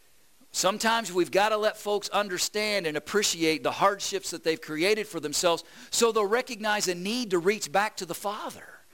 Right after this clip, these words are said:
So they'll recognize that there's something missing and lacking in their life, and so that they'll reach to that great Father that is there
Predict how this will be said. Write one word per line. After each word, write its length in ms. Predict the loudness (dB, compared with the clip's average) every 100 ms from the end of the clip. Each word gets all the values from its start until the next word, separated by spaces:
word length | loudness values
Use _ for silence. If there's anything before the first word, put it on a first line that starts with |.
| -20 -20 -20 -20 0
So 180 | 2
they'll 100 | 4
recognize 680 | 4 2 0 -4 0 0 0
that 160 | -2 0
there's 180 | 2 2
something 420 | 2 0 0 0
missing 400 | 2 2 0 -2
and 80 | 0
lacking 460 | 2 2 -2 -4
in 100 | -4
their 140 | 0 2
life, 260 | 4 2 -4 -8
and 120 | -4 2
so 140 | 2
that 160 | 2 4
they'll 180 | 4
reach 380 | 4 -2 -4 -6
to 140 | -4 2
that 220 | 2 2
great 240 | 0 0
Father 420 | 0 2 2 2 -4
that 140 | -4
is 160 | -6 0
there 340 | 2 2 0